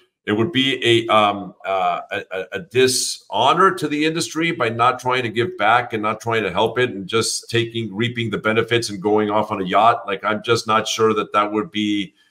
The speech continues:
that's not my role. That's not what I was placed on this earth to do, you know, and the coaching job, uh, to make real estate agents better and to, you know, learn from what I, the stuff that I did to make myself to learn.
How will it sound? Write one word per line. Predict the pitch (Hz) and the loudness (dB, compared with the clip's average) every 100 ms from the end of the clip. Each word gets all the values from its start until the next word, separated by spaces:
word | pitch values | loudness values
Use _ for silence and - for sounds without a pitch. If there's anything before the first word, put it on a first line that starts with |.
| _ _ _ _ _ | _ _ _ _ _
that's | 110 143 | 2 6
not | 160 | 6
my | 131 | 8
role. | 113 113 117 - | 8 10 10 8
That's | 95 - | 2 -2
not | 123 | 0
what | 117 | 2
I | 110 | 2
was | 104 - | 0 -2
placed | 120 117 117 | 0 2 2
on | |
this | 107 101 | 0 2
earth | 113 113 | 0 0
to | - | -4
do, | 87 123 110 90 85 | 0 2 2 0 -4
you | 95 | -2
know, | 95 101 104 101 | 2 2 0 -2
and | 95 | -2
the | 95 95 | -2 0
coaching | 120 147 - 117 104 | 2 2 2 -2 -2
job, | 107 104 104 104 - _ _ _ - | 0 2 2 0 -6 _ _ _ -4
uh, | 98 104 95 | -2 0 -2
to | - | -2
make | 107 120 120 - | 2 2 0 -8
real | 107 127 | 0 2
estate | 127 120 | 4 2
agents | 117 117 110 | 0 -2 -4
better | - 123 127 107 | 0 4 4 4
and | 101 90 | 0 -4
to, | 107 92 - _ | -6 -6 -12 _
you | 113 | -2
know, | 98 92 - - | 0 -2 -6 -4
learn | 98 123 131 127 | 4 4 4 2
from | 113 101 - | -2 -4 -6
what | 104 107 | 0 2
I, | 113 120 _ _ _ _ | 2 0 _ _ _ _
the | - 151 | -2 0
stuff | - 156 156 | 4 4 4
that | 127 | 4
I | 135 | 4
did | 107 117 135 131 | 2 0 0 -2
to | 120 | -2
make | 120 120 | 0 0
myself | 117 110 120 117 - | -2 0 0 0 -2
to | 110 | -2
learn. | 101 123 139 | 0 0 -2